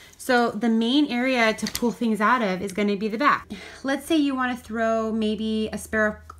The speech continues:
change of clothes, or something that I carry along with me is, like, a changing pad that's big enough to hold, like, wipies, a few diapers, and maybe a change of clothes in there.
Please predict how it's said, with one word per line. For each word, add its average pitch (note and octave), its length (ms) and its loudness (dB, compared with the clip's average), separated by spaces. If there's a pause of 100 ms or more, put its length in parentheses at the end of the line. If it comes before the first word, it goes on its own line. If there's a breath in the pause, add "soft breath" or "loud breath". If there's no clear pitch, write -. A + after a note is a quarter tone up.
(120)
change A3+ 220 -2
of A3+ 100 -4
clothes, F3+ 600 -2
or F#3+ 300 0
something B3 320 -4
that A#3+ 140 -4
I G#3+ 160 0
carry G3 560 -6
along F#3 380 0
with F#3 160 -8
me F#3+ 240 -4
is, F#3 100 -8
like, F#3 140 -4
a F#3 60 -8
changing G3+ 760 -4
pad G#3+ 640 2
that's G#3 240 -2
big A3 200 -4
enough G#3+ 300 -2
to F3+ 100 -8
hold, F#3 260 -8
like, F#3 160 -8
wipies, A3 680 0
a G3 60 -6
few F#3 220 -6
diapers, G3+ 720 0
and F#3+ 180 -2
maybe F#3+ 260 -2
a G3+ 60 0
change G3 240 -4
of F#3 120 -8
clothes F#3 400 -2
in A3+ 100 -4
there. B3+ 320 -4